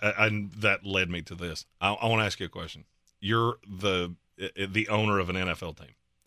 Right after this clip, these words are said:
I don't know how I get to this, but somehow you have to hire one of the three names I'm getting ready to say to you.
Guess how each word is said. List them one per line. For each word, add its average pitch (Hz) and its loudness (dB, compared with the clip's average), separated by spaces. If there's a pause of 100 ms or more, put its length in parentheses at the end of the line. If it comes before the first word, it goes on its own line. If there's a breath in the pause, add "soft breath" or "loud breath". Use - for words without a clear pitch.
(920)
I 98 6
don't 117 8
know 117 8
how 117 8
I 104 6
get 101 -4
to 107 -6
this, 85 -4
but - -4
somehow 123 6
you 104 -2
have 135 2
to 117 0
hire 104 4
one 104 4
of 110 2
the 104 -2
three 107 -2
names 95 0
I'm 90 -4
getting 87 -6
ready 82 -6
to 73 -16
say 85 -6
to 71 -12
you. 69 -18